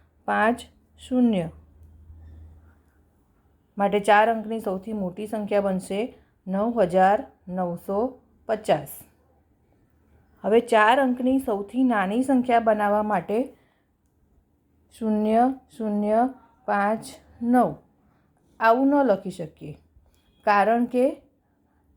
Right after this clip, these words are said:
આ તો બે અંકની સંખ્યા થઈ ગઈ,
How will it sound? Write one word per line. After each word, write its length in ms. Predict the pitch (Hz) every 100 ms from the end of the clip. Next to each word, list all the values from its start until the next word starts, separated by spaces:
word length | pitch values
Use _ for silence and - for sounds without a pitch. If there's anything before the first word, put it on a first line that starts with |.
| _ _ _ _ _ _ _ _ _ _ _
આ 120 | 208 208
તો 160 | 233 214
બે 100 | 240 269 247
અંકની 300 | 233 240 240
સંખ્યા 440 | 247 214 208 190 190
થઈ 140 | 160
ગઈ, 200 | 156